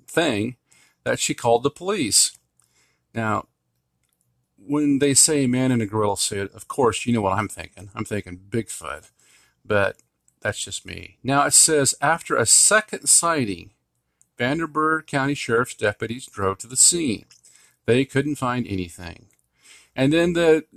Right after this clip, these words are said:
journalist here, so-called, he goes on, he makes a couple little jokes about the Bigfoot, but he doesn't call it Bigfoot. It,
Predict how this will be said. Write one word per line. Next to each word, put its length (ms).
journalist 540
here, 220
so-called, 560
he 80
goes 220
on, 320
he 100
makes 240
a 60
couple 300
little 160
jokes 420
about 240
the 80
Bigfoot, 600
but 80
he 40
doesn't 220
call 180
it 60
Bigfoot. 480
It, 180